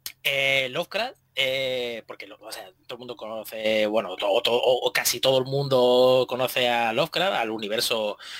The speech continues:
Lovecraft, al universo de su terror cósmico, al Chulut, o Cthulhu, o Tulu, o como lo quiera llamar el que quiera.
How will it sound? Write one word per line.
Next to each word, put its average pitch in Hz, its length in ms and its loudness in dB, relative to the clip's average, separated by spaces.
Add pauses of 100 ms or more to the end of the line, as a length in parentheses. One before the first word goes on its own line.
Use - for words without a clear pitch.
(140)
Lovecraft, 160 380 -2
al 139 80 -2
universo 117 640 -2 (440)
de 123 140 -2
su 117 320 -2
terror 120 400 -2
cósmico, 131 680 0
al 110 680 -4
Chulut, 135 580 -4
o 107 420 -6
Cthulhu, 135 720 -2
o 110 200 -6
Tulu, 135 340 -4
o 123 200 -2
como 104 220 -10
lo 101 120 -8
quiera 117 200 -2
llamar 117 360 -2
el 113 200 -6
que 110 400 -2
quiera. 170 320 0